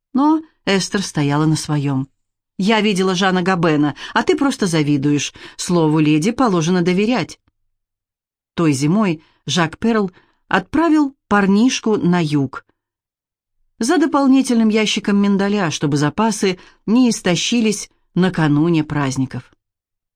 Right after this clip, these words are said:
Джошуа впервые выезжал за пределы Парижа и одновременно открывал для себя и чудо путешествия на поезде,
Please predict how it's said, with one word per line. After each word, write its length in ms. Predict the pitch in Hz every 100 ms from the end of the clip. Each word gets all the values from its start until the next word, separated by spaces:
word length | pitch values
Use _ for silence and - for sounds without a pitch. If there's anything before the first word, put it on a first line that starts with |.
| _ -
Джошуа 640 | 131 185 214 - 262 277 - _ _ _ _
впервые 560 | - 196 185 170 160 135
выезжал 420 | 139 135 156 185
за 160 | 160 151
пределы 580 | 143 131 147 156 160 - _ _
Парижа 560 | 147 147 135 131 123 - _ _ _ _ _ - -
и 80 | 190
одновременно 640 | 226 233 269 320 320 294 262
открывал 380 | - 247 269 233
для 140 | 214
себя 320 | 208 214 262
и 80 | 226
чудо 240 | - 220
путешествия 640 | 214 208 202 254 226 233 226
на 120 | 220
поезде, 600 | 285 302 277 220 240